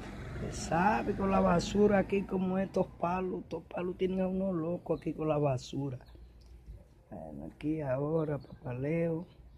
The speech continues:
estoy entrándole esta pajita aquí temprano, usted sabe cómo le amaneció a usted, papá Leo, cómo está usted. ¿Y cómo está Rubio? ¿Está aliviado, papá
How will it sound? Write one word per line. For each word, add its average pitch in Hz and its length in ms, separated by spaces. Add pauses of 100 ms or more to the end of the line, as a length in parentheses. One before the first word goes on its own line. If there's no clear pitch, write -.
(680)
estoy 156 300
entrándole 147 800
esta 131 240
pajita 135 640
aquí 180 320
temprano, 175 760
usted 175 220
sabe 185 460 (680)
cómo 180 280
le 170 100
amaneció 160 540
a - 20
usted, 143 260
papá - 320
Leo, 127 260
cómo 165 280
está 147 180
usted. 117 380 (1080)
¿Y 139 100
cómo 190 300
está 151 220
Rubio? 135 420
¿Está - 160
aliviado, 151 460
papá 131 240